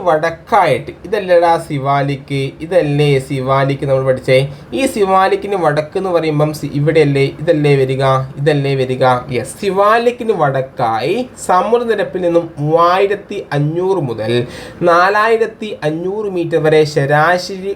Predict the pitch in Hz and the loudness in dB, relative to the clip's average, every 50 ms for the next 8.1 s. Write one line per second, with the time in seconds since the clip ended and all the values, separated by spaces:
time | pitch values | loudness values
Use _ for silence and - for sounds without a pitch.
0 | - - 147 143 147 143 143 147 147 147 143 147 - 139 135 135 156 175 180 175 | -6 -4 -4 -2 0 0 0 0 0 0 0 0 0 0 0 0 0 0 2 2
1 | 160 151 147 139 131 131 131 131 131 - - 139 123 120 120 117 117 117 117 117 | 2 2 2 0 2 2 2 0 -2 -4 -8 -8 -6 -6 -4 -4 -4 -4 -4 -4
2 | 117 113 - - 180 147 123 - - - - - - - - - - - - - | -6 -4 0 0 0 0 0 -6 -12 -20 -20 -20 -20 -20 -20 -20 -20 -20 -20 -20
3 | - - - - 175 190 196 196 196 196 - - - 254 254 262 240 226 - - | -20 -18 -10 -6 -2 0 2 2 0 -2 -4 -4 0 2 2 2 2 0 -4 -6
4 | 214 196 185 175 170 170 165 160 156 143 135 127 127 131 139 139 - 131 123 117 | -6 -4 -2 0 0 0 0 -2 -2 -2 -2 -2 -4 -4 -8 -8 -8 -8 -8 -8
5 | 110 110 - 135 147 160 151 - - - 214 214 - - 185 160 147 143 139 139 | -10 -10 -6 -2 0 0 0 -2 -2 -2 -2 -2 0 -2 -4 0 2 2 4 4
6 | 139 139 139 131 - - - 127 117 113 117 131 143 131 110 - - - 123 127 | 4 2 0 0 -4 -4 -6 -4 -4 -4 0 0 0 0 0 -4 -6 -4 -2 -2
7 | 127 127 127 - - 113 120 123 - - 143 160 185 175 131 110 107 104 - - | 0 -2 -4 -2 -2 -2 0 -2 -2 -2 -2 -2 0 0 0 -2 -2 -6 -4 0
8 | 120 151 | 2 2